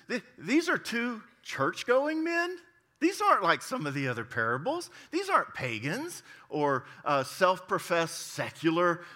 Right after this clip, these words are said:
or atheist men, ungodly men. These, these are two churchgoers. And when we look at that,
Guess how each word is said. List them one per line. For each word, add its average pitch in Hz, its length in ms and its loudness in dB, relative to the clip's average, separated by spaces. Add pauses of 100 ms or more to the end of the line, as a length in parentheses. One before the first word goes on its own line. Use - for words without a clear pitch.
or 123 360 0 (100)
atheist 202 720 -2
men, 165 420 -2
ungodly 156 640 0
men. 185 240 -4
These, 311 200 -6 (200)
these 311 180 -6
are 339 100 -4 (400)
two 247 180 -10
churchgoers. 165 920 -8 (1400)
And 202 120 0
when 233 120 -2
we 349 120 0
look 370 220 0
at - 140 -4
that, 190 440 -2